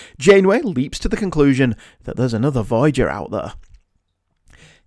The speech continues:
It's a high-concept episode, to be sure, and Braga's off-kilter imagination is firing on all cylinders. It's wonderfully entertaining, there's no doubt about that, and for all of my dislike of Voyager's reset button, spatial anomaly plots, and Braga's reality bending, it's undeniable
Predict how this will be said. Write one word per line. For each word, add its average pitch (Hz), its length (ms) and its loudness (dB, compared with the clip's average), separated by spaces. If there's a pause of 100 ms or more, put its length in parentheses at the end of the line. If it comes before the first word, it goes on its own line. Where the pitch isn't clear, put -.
It's 359 140 -2
a 285 40 2
high-concept - 920 2
episode, 104 420 0
to - 80 -14
be - 80 -8
sure, 143 380 6
and 113 80 0
Braga's 113 360 4
off-kilter 120 520 -2
imagination 123 560 -2
is - 80 -12
firing 123 340 0
on 120 80 -2
all 110 160 -4
cylinders. 143 540 -2 (360)
It's - 140 0
wonderfully 185 500 4
entertaining, 131 640 4
there's 104 120 -6
no 127 120 0
doubt 123 280 2
about 98 280 -6
that, 135 280 0 (220)
and 170 100 4
for 151 140 8
all 202 160 10
of 139 80 2
my 131 100 0
dislike 151 560 0
of 131 80 -2
Voyager's 120 420 0
reset 131 540 -2
button, 160 300 4
spatial 127 420 -4
anomaly 135 480 2
plots, - 460 4
and 127 100 -6 (220)
Braga's 139 580 6
reality 139 600 -2
bending, 156 560 2
it's - 180 -8
undeniable 170 840 4